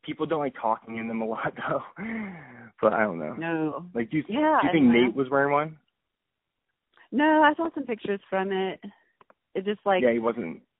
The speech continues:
Speaker 2: it was kinda like how restaurants are. If you've been in one, like, they have to skip at least one table in between. So
Speaker 1: Yeah.
Speaker 2: there's space between everybody.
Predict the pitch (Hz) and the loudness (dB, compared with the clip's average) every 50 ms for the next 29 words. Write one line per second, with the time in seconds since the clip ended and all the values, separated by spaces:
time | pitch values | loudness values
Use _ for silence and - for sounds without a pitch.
0 | _ _ _ _ _ _ _ _ - 214 247 226 - - 311 311 302 247 247 240 | _ _ _ _ _ _ _ _ 0 2 2 2 0 -2 -2 0 0 -2 -2 -2
1 | 226 202 190 190 208 - - 208 196 196 202 - 190 190 196 196 202 202 196 - | -2 -2 -2 -2 -4 -4 -6 -8 -6 -6 -6 -4 -2 -2 0 0 0 -2 -4 -6
2 | 190 196 180 185 185 180 180 180 180 180 175 180 175 175 170 165 165 - _ _ | -12 -12 -8 -8 -8 -8 -6 -8 -10 -8 -8 -8 -8 -8 -8 -10 -10 -10 _ _
3 | _ _ _ _ _ _ _ _ - 185 202 202 185 190 185 - _ - 175 175 | _ _ _ _ _ _ _ _ -4 -2 -2 -2 -2 -4 -10 -12 _ -4 -4 -2
4 | - 175 135 - 165 170 _ - 170 165 175 - 170 175 165 170 170 170 170 170 | -2 -2 -4 -4 -6 -8 _ -8 -8 -8 -6 -6 -6 -4 -2 -2 -2 -2 -4 -8
5 | - - 156 156 160 160 160 165 175 175 _ _ _ _ _ _ _ _ _ _ | -12 -10 -8 -8 -6 -6 -6 -8 -8 -12 _ _ _ _ _ _ _ _ _ _
6 | _ _ _ _ _ _ _ _ _ _ - 123 180 175 - 165 170 170 - - | _ _ _ _ _ _ _ _ _ _ -2 0 2 2 2 2 0 -2 -2 -4
7 | - 170 165 170 - 180 - - 170 175 175 175 175 185 175 175 170 180 180 185 | -2 -2 -2 -2 -4 -12 -8 -6 -4 -2 -2 0 -2 0 0 0 0 0 -2 -4
8 | 180 | -4